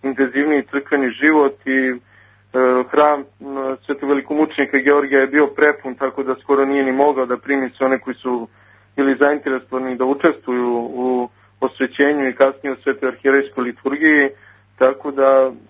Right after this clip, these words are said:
se mi nadamo zaista da će to da urodi jednim plodom i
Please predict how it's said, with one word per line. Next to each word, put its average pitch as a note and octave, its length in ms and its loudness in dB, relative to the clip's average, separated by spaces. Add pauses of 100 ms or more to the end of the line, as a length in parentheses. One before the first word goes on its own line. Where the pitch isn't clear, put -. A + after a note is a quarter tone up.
(120)
se C#3 80 -8
mi C#3+ 140 -4
nadamo C3 440 0
zaista C3+ 400 0
da B2 140 -4
će - 160 -20
to C3 200 -2
da B2+ 100 -2
urodi C3 340 2
jednim B2+ 380 0
plodom C3+ 460 0
i B2 300 -6